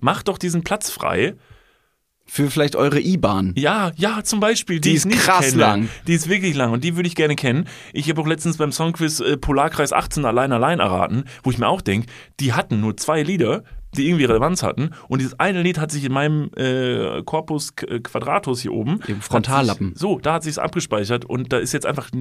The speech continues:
Speaker 1: nicht Platz für, wie gesagt, eine iban zum Beispiel.
Speaker 2: Ja, das stimmt.
Speaker 1: Scheiße.
Speaker 2: Das unterscheidet uns übrigens, ne? Also
Speaker 1: Dass du deine I-C-Q-Nummer nicht kennst?
Speaker 2: Ich hatte kein I-C-Q.
Speaker 1: Ja, okay. Und ich weiß, du willst auch kein, äh, Super R T L gucken.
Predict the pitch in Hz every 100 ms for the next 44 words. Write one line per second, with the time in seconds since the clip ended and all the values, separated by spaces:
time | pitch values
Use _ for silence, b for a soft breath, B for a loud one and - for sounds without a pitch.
0 | 123 143 165 - _ - 160 - - B
1 | B B B - 139 139 139 143 143 -
2 | - 127 151 101 90 95 - 107 98 98
3 | 95 95 - - - - - - - -
4 | - _ 131 127 - 55 120 131 143 131
5 | 90 82 85 78 87 - - 113 - 110
6 | 95 92 95 - - 101 87 95 - 127
7 | 127 120 139 160 b b b b b _
8 | - - - - - - - - - -
9 | - - 95 87 - - - 95 - -
10 | 90 90 - - - - 95 92 78 50
11 | 65 98 - 90 69 - - -